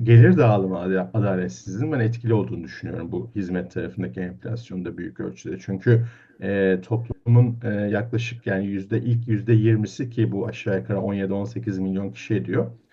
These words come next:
E, Türkiye gayri safi milli hasılasının yarısını paylaşıyor. E, yani bugün için bir trilyon işte yüz elli iki yüz milyar dolar desek aşağı yukarı, e, altı yüz milyar, e, dolara yakın, e, şeyi, e,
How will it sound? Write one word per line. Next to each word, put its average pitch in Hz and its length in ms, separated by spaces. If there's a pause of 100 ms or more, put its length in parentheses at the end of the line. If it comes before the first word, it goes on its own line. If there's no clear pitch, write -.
(280)
E, 95 220
Türkiye 117 360
gayri 113 260
safi 113 540
milli 107 200
hasılasının 110 520
yarısını 117 340
paylaşıyor. 95 560 (520)
E, 117 40 (540)
yani 90 300
bugün 90 240
için - 320 (320)
bir 101 120
trilyon 92 380
işte - 220
yüz 90 160
elli 92 220
iki 92 200
yüz 90 140
milyar 87 320 (260)
dolar 92 300 (160)
desek - 300
aşağı - 340
yukarı, 117 260 (500)
e, 95 380 (160)
altı 98 300
yüz 110 80
milyar, 95 440 (120)
e, 95 280
dolara 98 220
yakın, 92 320
e, - 600
şeyi, 87 360 (320)
e, 117 40